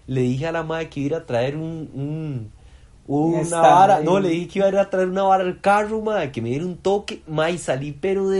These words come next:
Speaker 1: despichado corriendo.
Speaker 2: <laughs>
Speaker 1: Mae, corriendo.
Speaker 2: A
Speaker 1: Mae,
Speaker 2: tope.
Speaker 1: corriendo a Multiplaza, mae, pasé el puente, mae, llegué, y digo yo, "¿Y ahora dónde putas, aquí en este mero mall, voy a conseguir una tarjeta?".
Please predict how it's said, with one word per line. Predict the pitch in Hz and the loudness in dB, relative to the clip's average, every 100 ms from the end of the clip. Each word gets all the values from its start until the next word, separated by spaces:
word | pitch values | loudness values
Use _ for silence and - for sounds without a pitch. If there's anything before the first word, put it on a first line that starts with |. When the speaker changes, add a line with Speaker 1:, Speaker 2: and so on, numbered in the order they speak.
| 185 - - - | -2 -4 -14 -6
Speaker 1:
despichado | 247 190 - - 247 160 165 185 156 | -4 -4 -6 -2 2 4 6 4 -2
corriendo. | 294 170 190 185 - - - | -4 -2 -2 -4 -8 -20 -14
Speaker 2:
<laughs> | - 127 - 359 339 277 - 359 | -12 -12 -6 -4 -4 -6 -2 4
Speaker 1:
Mae, | - 226 | 4 6
corriendo. | 359 320 - - 359 - - - - - | 2 2 0 0 -4 -6 -20 -20 -18 -4
Speaker 2:
A | 139 | -2
Speaker 1:
Mae, | 139 | 0
Speaker 2:
tope. | 156 233 240 | 6 6 8
Speaker 1:
corriendo | 233 214 208 226 | 6 4 4 2
a | |
Multiplaza, | 233 247 - 220 - 220 233 233 240 | 2 0 -2 -6 2 4 4 2 -2
mae, | 226 220 | -2 0
pasé | 196 156 180 | 0 2 0
el | 185 | -2
puente, | 214 220 220 233 | -2 -2 -4 -2
mae, | 214 196 | 2 2
llegué, | 151 147 185 226 - - - | 0 -2 -2 -2 -6 -18 -4
y | 190 | -2
digo | 180 | 0
yo, | 202 190 | 0 0
"¿Y | 147 | 4
ahora | 147 175 | 4 4
dónde | 202 220 220 | 2 0 -2
putas, | - 196 214 220 196 | -2 -2 -2 -2 -2
aquí | 151 175 | -2 -2
en | 196 | -2
este | 202 196 | -2 -2
mero | 202 202 | 0 2
mall, | 196 208 | 2 2
voy | 196 | 0
a | 190 | 0
conseguir | 202 190 165 180 | -2 -2 -2 -2
una | 202 196 | -2 -2
tarjeta?". | - 143 196 220 - | 0 0 0 -2 -4